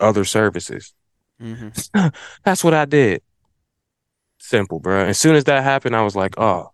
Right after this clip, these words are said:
Speaker 1: cool. This is, I like where I'm at now. You know, now let me work on this person because I can duplicate this all day long."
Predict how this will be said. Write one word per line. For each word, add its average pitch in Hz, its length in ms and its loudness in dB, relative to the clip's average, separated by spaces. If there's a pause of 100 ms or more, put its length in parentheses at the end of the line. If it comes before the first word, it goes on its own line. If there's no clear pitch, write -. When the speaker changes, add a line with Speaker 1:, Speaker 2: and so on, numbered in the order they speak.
Speaker 1:
cool. 107 240 0
This 101 180 -4
is, 113 160 -8 (480)
I 156 100 0
like 151 240 0
where 107 120 0
I'm 95 200 -2
at 87 180 -6
now. 85 260 -12 (480)
You 104 100 -8
know, 113 220 2
now 135 220 0
let 135 100 0
me 139 100 0
work 117 280 0
on 113 160 2
this 117 160 0
person 95 380 -4
because 98 280 -4
I 113 100 2
can 95 200 -6
duplicate 101 500 -6
this 117 180 -4
all 92 160 -4
day 82 180 -6
long." 87 360 -6